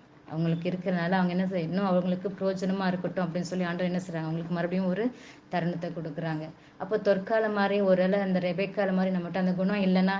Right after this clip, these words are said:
இன்னைக்கு நமக்கு அந்த குணத்தை கே-, ஆண்டவர்கிட்ட கேட்டு என்ன செய்வோம்? நம்ம பெற்றுக்கொள்வோம். சரியா? அந்த நற்குணம் நமக்கு வேணுங்கிறத ஆண்டவர் நமக்கு எ-, நம்மகிட்ட எதிர்பார்க்குறாங்க. அப்போ நம்ம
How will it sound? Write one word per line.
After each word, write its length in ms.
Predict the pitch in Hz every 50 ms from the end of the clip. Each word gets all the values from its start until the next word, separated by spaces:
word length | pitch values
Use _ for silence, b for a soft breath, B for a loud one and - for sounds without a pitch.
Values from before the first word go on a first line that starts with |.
| 196
இன்னைக்கு 360 | 190 185 190 208 214 208 220
நமக்கு 320 | 196 185 175 180 170 170 180
அந்த 140 | 170 165 170
குணத்தை 360 | 175 180 190 190 185 196 185 185
கே-, 320 | 190 180 180 175 165 147 -
ஆண்டவர்கிட்ட 340 | 180 180 180 190 180 202 185
கேட்டு 280 | 190 - 196 196 - 202
என்ன 140 | 185 185
செய்வோம்? 300 | 185 185 - 185 180 202
நம்ம 240 | 208 190 180 185 208 254 269 B B B B B B -
பெற்றுக்கொள்வோம். 560 | 180 175 - - 156 160 165 160 151 147 156
சரியா? 280 | 156 - 175 180 208
அந்த 140 | 226 233 202
நற்குணம் 500 | 185 185 185 185 185 - - 208 202 202
நமக்கு 320 | 196 190 185 190 185 185 180
வேணுங்கிறத 680 | 180 185 190 196 196 196 180 180 175 170 202 240 262 B B B B B B
ஆண்டவர் 340 | 160 170 175 180 185 190 185
நமக்கு 380 | 170 165 170 170 170 - -
எ-, 280 | 196 175 165 156 - -
நம்மகிட்ட 300 | 170 175 175 175 170 196
எதிர்பார்க்குறாங்க. 640 | 190 180 185 202 - - - 180 180 180 170 165 170
அப்போ 200 | 165 165 170 233
நம்ம 340 | 220 202 190 196 220 254